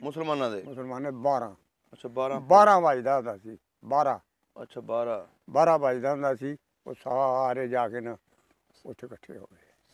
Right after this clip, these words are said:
Speaker 1: ਸਹੀ ਹੋ ਗਿਆ।
Speaker 2: ਹਾਂ।
Speaker 1: ਤੇ ਜਦੋਂ ਬਜ਼ੁਰਗੋ ਤੁਸੀਂ ਉੱਥੇ ਬੈਠੇ ਹੋ ਜਾ ਕੈਂਪ 'ਚ,
Speaker 2: ਜੀ।
Speaker 1: ਕਿੰਨੇ ਦਿਨ ਉੱਥੇ ਰਹੇ?
Speaker 2: ਉੱਥੇ ਸਾਨੂੰ ਕਮ ਸੇ ਕਮ ਕੋਈ ਮਹੀਨਾ, ਵੀਹ ਦਿਨ ਬੈਠੇ ਰਹੇ ਹੋਵਾਂਗੇ।
Speaker 1: ਤੁਸੀਂ ਤੇ ਘਰੋਂ ਕੋਈ ਸ਼ੈ ਨਹੀਂ ਸੀ ਲਗਾਏ?
Speaker 2: ਕੋਈ ਸ਼ੈ
Speaker 1: ਕੀ
Speaker 2: ਨਹੀਂ।
Speaker 1: ਮਿਲਦਾ ਸੀ ਖਾਣ ਨੂੰ?
Speaker 2: ਖਾਣ ਨੂੰ ਬਸ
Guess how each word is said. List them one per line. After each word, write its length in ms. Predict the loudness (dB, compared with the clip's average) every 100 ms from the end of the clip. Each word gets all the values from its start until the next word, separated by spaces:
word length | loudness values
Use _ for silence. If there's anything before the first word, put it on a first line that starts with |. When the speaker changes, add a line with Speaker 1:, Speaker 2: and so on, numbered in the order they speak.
| -14
Speaker 1:
ਸਹੀ 260 | -12 -10
ਹੋ 140 | -12 -14
ਗਿਆ। 200 | -16 -20 _ -20
Speaker 2:
ਹਾਂ। 60 | -20 _ _ _ -8
Speaker 1:
ਤੇ 140 | -6
ਜਦੋਂ 340 | -4 -4 -2 -4
ਬਜ਼ੁਰਗੋ 360 | -4 -4 -2
ਤੁਸੀਂ 220 | -4 -4
ਉੱਥੇ 220 | -4 -4 -6
ਬੈਠੇ 560 | -8 -6 -6 -4 -6
ਹੋ 60 | -2
ਜਾ 220 | 0 -2
ਕੈਂਪ 320 | -2 -4 -4
'ਚ, 80 | -6 -6 -8 -12
Speaker 2:
ਜੀ। 120 | -10 -12 _ -12
Speaker 1:
ਕਿੰਨੇ 260 | -6 -4
ਦਿਨ 180 | -4 -4
ਉੱਥੇ 240 | -4 -4 -2
ਰਹੇ? 240 | -2 -6 _ _ _ _ _ -10
Speaker 2:
ਉੱਥੇ 320 | -8 -4 -4
ਸਾਨੂੰ 300 | -2 -4 -4 -12 _ _ 0
ਕਮ 200 | 0 0
ਸੇ 240 | 0 0
ਕਮ 420 | 2 0 0 -6 -8 _ _ _ _ _ _ _ _ _ _ -6
ਕੋਈ 180 | -4
ਮਹੀਨਾ, 300 | -4 -4 -2
ਵੀਹ 160 | -2 -2
ਦਿਨ 140 | -4
ਬੈਠੇ 260 | -6 -10 -10
ਰਹੇ 200 | -8 -6
ਹੋਵਾਂਗੇ। 360 | -8 -12 -20 -20 _ _ _
Speaker 1:
ਤੁਸੀਂ 280 | -14 -10
ਤੇ 100 | -10
ਘਰੋਂ 260 | -6 -6 -4
ਕੋਈ 180 | -4 -4
ਸ਼ੈ 280 | -4 -4 -4
ਨਹੀਂ 120 | -6
ਸੀ 80 | -10
ਲਗਾਏ? 320 | -8 -8 -8
Speaker 2:
ਕੋਈ 180 | -10 -8
ਸ਼ੈ 80 | -8
Speaker 1:
ਕੀ 60 | -6
Speaker 2:
ਨਹੀਂ। 100 | -6
Speaker 1:
ਮਿਲਦਾ 260 | -4 -4
ਸੀ 120 | -8
ਖਾਣ 280 | -12 -10 -10
ਨੂੰ? 180 | -12 -18
Speaker 2:
ਖਾਣ 380 | -8 -4 -2 -2
ਨੂੰ 180 | -2 -2
ਬਸ 160 | -2